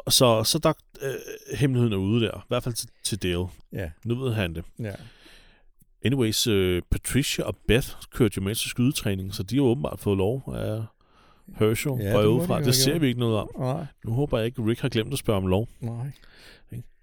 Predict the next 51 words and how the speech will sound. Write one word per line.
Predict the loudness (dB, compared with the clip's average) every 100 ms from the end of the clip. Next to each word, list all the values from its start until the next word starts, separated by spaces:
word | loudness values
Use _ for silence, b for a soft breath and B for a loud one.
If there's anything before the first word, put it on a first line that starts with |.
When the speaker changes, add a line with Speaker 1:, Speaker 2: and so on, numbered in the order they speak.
| _
Speaker 2:
Han, | -8 -4
der, | -2
altså, | -2 -2 -4 -4 -4 -6 -4
Rick, | -2
han | -2
glemmer | -2 -2 0
jo | 0
alle | -2
mulige | -4 -6
ting. | -8 -10 -14 -6
Blandt | -2 0
andet | 0
også | 0 -2 -4
at, | -6 b b b b b b -10
at | -8
fortælle | -2 0 0
dem | -2
om | -2 -2
Wayne, | -2 -2 -2
ikke? | -4 -8 -18 -20 -20 _ _ _ 2
Speaker 1:
Ja, | 2 4
ja, | 2
ja. | 4 4
Nå, | 8
Speaker 2:
Waynes | 10
Speaker 1:
ja, | 10 10 8
ja. | 6
Speaker 2:
offer, | 4
ja. | 0
Speaker 1:
Ja, | 2 2
det | 6
bliver | 6
jo | 6
egentlig | 2
spændende | 0 2 4
at | 2
se, | 0
om | 0
han | 2
når | 2 0
at | 2
gøre | 4 4
det | 2 -2
Speaker 2:
Ja. | -6 -8 -10 B -8
Speaker 1:
i, | 0 0 2 0 -2
i, | -2 -4 -4 -4
i | -4
det | -4
her | -2
afsnit | -2 -4 -8
her. | -10